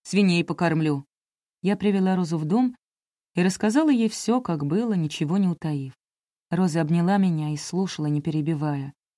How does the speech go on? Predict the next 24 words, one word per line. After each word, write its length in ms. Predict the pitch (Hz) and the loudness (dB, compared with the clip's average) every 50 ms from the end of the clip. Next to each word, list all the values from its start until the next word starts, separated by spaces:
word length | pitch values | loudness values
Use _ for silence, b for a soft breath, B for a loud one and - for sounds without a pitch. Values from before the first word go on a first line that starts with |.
| _ _ _ _ _ _ | _ _ _ _ _ _
А 100 | - - | -10 -4
когда 280 | 147 185 165 160 180 185 | -2 -2 0 2 2 2
я 40 | 185 | 2
дошла 300 | 175 185 180 - - 190 | 2 0 -2 -2 -2 -2
до 140 | 180 180 175 | -2 -2 -2
того, 360 | - 175 170 160 190 196 190 _ _ _ _ _ _ _ _ _ | -2 -2 -2 0 -2 -2 -4 _ _ _ _ _ _ _ _ _
что 200 | - - 160 147 | -12 -8 -6 -6
случилось 460 | - 156 147 - - 151 151 147 - | -4 -4 -4 -2 -2 -2 -2 -2 0
в 40 | 156 | 0
амбаре, 540 | 151 147 151 147 170 208 220 208 185 151 _ _ _ _ _ _ _ _ _ - | 0 2 2 2 0 0 0 -2 -4 -6 _ _ _ _ _ _ _ _ _ -2
она 180 | 160 175 214 240 | 2 4 4 4
взяла 240 | 214 220 233 233 226 | 2 2 2 2 4
меня 260 | 214 214 214 214 202 | 4 6 6 6 4
за 180 | 160 180 214 220 | 4 4 2 2
руку 220 | 202 190 - 175 | 2 2 0 0
и 60 | 165 | 0
крепко 380 | - - 190 214 214 - - 196 | 0 0 -2 -2 0 0 0 0
сжала 340 | 170 147 143 180 170 156 147 | 2 2 2 2 4 4 2
ее. 420 | 139 135 139 127 127 135 131 127 147 - _ _ _ _ _ - | 2 0 -2 -4 -4 -6 -8 -8 -12 -16 _ _ _ _ _ -4
Я 160 | 160 160 156 | -2 -2 0
говорила, 560 | 143 151 139 143 143 143 160 190 208 185 175 | 2 2 2 2 2 2 2 0 0 0 -2
говорила. 580 | - 151 139 139 139 143 147 170 202 196 180 165 _ _ _ _ _ _ _ _ _ _ - | -2 -2 -2 0 0 0 0 -2 -2 -2 -4 -6 _ _ _ _ _ _ _ _ _ _ -4
И 80 | 175 | -2
знаешь, 580 | 160 156 202 254 294 302 233 156 - - - - | 2 4 6 6 6 6 4 0 -2 -6 -10 -12